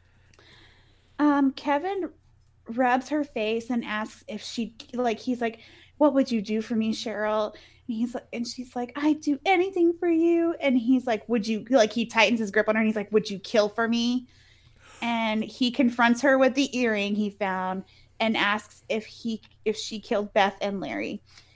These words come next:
And she scoffs and asks if that's what he thinks about her, some kind of serial killer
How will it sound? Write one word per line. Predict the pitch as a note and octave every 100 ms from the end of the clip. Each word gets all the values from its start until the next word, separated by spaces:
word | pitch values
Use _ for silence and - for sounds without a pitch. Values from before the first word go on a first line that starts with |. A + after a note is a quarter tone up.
| _
And | B3+ A#3
she | C#4+
scoffs | C4 - - B3 G3+ G#3+
and | A#3+ A3
asks | F#3+ G3+ - - -
if | G3+ A3 -
that's | G#3+ A3+
what | A#3+
he | A#3
thinks | A3+ G#3 G3+
about | G3 -
her, | - F#3 F#3+
some | B3+ A#3
kind | A#3+ G#3
of | G3
serial | - B3+ B3+ B3
killer | B3+ - D4 B3 A#3+ B3+